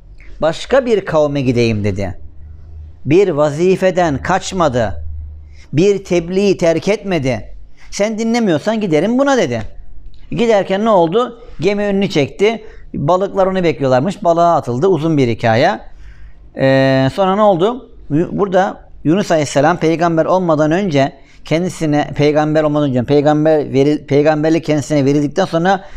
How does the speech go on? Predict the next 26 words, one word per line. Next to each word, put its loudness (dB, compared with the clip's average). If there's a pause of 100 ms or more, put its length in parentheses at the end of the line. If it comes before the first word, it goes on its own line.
(200)
bir 4
vazifeden 2
kaçmadı. -2
Ne 2
yaptı? -2 (480)
"Bu -2
dinlemiyorsa 0
başkasına -2
geçeceğim." -4
Zelle 0
oldu. 0
Zelle 0
neydi? 0 (1000)
Mevla 2
Teala 0
buyurdu 2
ki, -2 (720)
"Zor 2
da 2
olsa -2 (760)
dinlemeseler 0
de -2 (460)
onların 0
yanında 0
kalacaktın." 0
dedi. -2